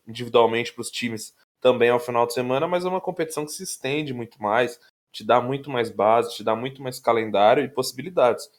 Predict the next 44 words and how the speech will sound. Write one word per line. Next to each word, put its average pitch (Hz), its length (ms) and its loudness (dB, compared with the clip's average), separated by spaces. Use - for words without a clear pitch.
Então, 117 240 0
eu 135 80 4
acho 120 200 0
que 127 100 -12
isso 151 580 -4
é, 110 420 4
é 113 60 4
óbvio, 113 420 4
né, 110 160 -6
que 92 260 -12
a, 95 200 -6
a 101 100 -8
Pro 110 220 4
League 131 520 -4
daria 131 640 2
um 170 400 -8
salto 135 720 2
de - 120 -20
qualidade. 104 640 -4
É 98 200 -2
só 139 180 2
um 202 60 4
adendo 151 340 0
que 139 60 -8
eu 127 60 -6
queria - 220 -2
fazer, 113 540 -4
é, 107 140 -10
que - 140 -20
talvez 107 640 -2
possa 104 220 0
acrescentar 104 420 -6
na 107 80 -4
discussão, 117 520 -10
é 107 200 -2
que 143 360 -4
talvez 147 340 4
a 175 60 4
Fúria 180 260 -4
tenha 175 180 -4
pensado, 165 640 0
não 175 80 -6
sei 226 240 0
se, 151 300 0